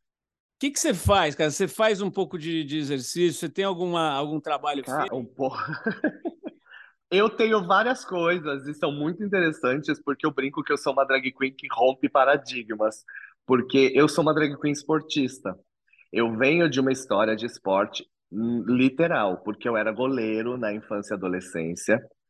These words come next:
Speaker 2: semiprofissional. Depois eu fui pro vôlei, eu era levantador, até que eu descobri a paixão pelo atletismo. E eu competia pelo estado de São Paulo nas provas rasas, de cem, duzentos, com barreira, sem barreira.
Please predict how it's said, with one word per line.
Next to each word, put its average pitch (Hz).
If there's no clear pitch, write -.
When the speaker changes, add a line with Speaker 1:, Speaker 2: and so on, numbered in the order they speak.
Speaker 2:
semiprofissional. 104
Depois 113
eu 113
fui 117
pro 131
vôlei, 107
eu 90
era 98
levantador, 107
até 110
que 135
eu 139
descobri 131
a 127
paixão 135
pelo 123
atletismo. 123
E 117
eu 120
competia 139
pelo 135
estado 113
de -
São 120
Paulo 107
nas 117
provas 113
rasas, 104
de 107
cem, 117
duzentos, 110
com 95
barreira, 101
sem 104
barreira. 104